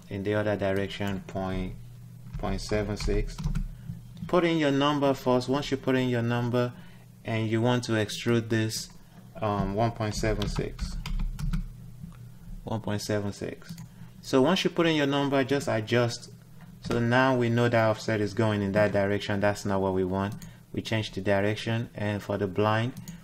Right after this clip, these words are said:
we also switch the direction. So now we're starting from there, offsetting in point seven six, and we're extruding in one point seven six,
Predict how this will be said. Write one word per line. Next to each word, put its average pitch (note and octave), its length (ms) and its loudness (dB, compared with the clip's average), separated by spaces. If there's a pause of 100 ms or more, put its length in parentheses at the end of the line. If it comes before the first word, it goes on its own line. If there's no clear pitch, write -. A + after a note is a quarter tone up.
(180)
we G#2+ 100 0
also G#2 280 0
switch - 380 -4
the F#2+ 100 -2
direction. F#2 640 -2 (320)
So G#2+ 140 -2
now A2+ 300 0
we're G#2 60 0
starting A2+ 580 0 (760)
from G2+ 340 -4
there, A2+ 260 0 (400)
offsetting A#2+ 460 0
in A2 80 -2
point G#2 200 -2
seven G#2+ 280 -2
six, G2+ 280 -6
and G2 140 0
we're F#2+ 100 0
extruding G2 440 -4
in F#2 100 -4
one F2+ 140 -4
point F2+ 180 -10
seven - 300 -8
six, - 400 -14